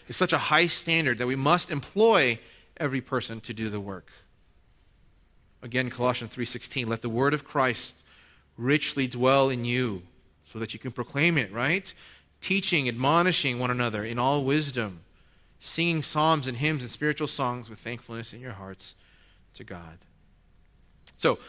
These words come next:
the motivation for proclaiming Christ, our stewardship, our purpose, our scope, right? Let's get down to letter D now, our power.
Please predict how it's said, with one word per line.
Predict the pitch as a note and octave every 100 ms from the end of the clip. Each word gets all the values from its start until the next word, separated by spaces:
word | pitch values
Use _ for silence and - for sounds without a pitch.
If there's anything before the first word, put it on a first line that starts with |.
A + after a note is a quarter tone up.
| -
the | C#3
motivation | D#3 F3 F3 F3 D#3+
for | D#3
proclaiming | C#3 - D#3+ D#3
Christ, | - D3+ C3 - -
our | C#3
stewardship, | - E3 E3 - B2+ A#2+
our |
purpose, | B2 - D#3 C3 A2+
our | C3
scope, | - E3 C#3+ - - - - - _ _ _
right? | A#2 C3+ C#3+ - _
Let's | - -
get | C#3
down | D3
to | D3
letter | C#3 C#3
D | B2+ C#3+ C3+
now, | B2 G#2 G#2
our | A#2 C3
power. | - - B2 A2+ F2+